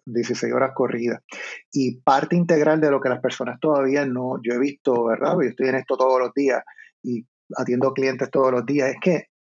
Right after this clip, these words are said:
no logran todavía hacer esa conexión que existe entre la manera como te sientes, la manera como vives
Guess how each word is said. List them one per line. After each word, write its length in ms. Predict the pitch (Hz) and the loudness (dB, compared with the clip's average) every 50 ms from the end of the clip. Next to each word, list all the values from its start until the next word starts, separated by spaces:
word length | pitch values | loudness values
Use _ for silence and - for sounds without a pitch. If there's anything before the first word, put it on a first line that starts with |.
| - | -6
no 280 | - 147 143 147 147 156 | -4 -2 0 2 2 2
logran 440 | 160 165 170 165 175 170 170 170 165 | 4 2 4 4 2 2 2 2 2
todavía 520 | 165 156 151 147 143 139 147 151 156 139 | 4 4 4 4 4 4 4 4 4 4
hacer 240 | 123 - - 131 127 | 2 0 -2 -2 -2
esa 220 | 131 - - 151 | -2 0 -2 -2
conexión 540 | 156 - 143 135 131 - - - 143 139 143 | 0 0 -2 -2 -2 -6 -4 -2 -2 -2 -2
que 80 | 135 143 | 0 -2
existe 680 | 127 - - - - 170 - - _ - - 117 113 113 _ _ _ - | -2 -2 -4 -4 -2 -2 -2 -4 _ -6 -6 -6 -6 -6 _ _ _ -6
entre 580 | 147 139 135 131 123 - 139 135 131 127 127 - _ _ _ _ _ _ _ - | -4 -4 -4 -4 -2 -2 0 2 2 0 -2 -6 _ _ _ _ _ _ _ -2
la 100 | - 139 | 0 2
manera 360 | 135 131 127 135 139 151 165 170 | 2 2 2 2 2 2 2 2
como 200 | 175 170 170 165 | 2 2 2 2
te 120 | 160 139 | 0 0
sientes, 560 | - - - 165 170 175 180 170 175 175 165 | 0 2 2 2 4 4 2 0 0 0 0
la 100 | 147 143 | 0 0
manera 300 | 127 123 120 127 131 143 | 0 0 0 0 0 0
como 260 | 143 160 151 143 131 | 0 0 0 0 0
vives 640 | 127 139 165 180 175 170 156 147 147 143 143 - - | 2 2 4 4 4 4 4 4 2 0 -2 -6 -14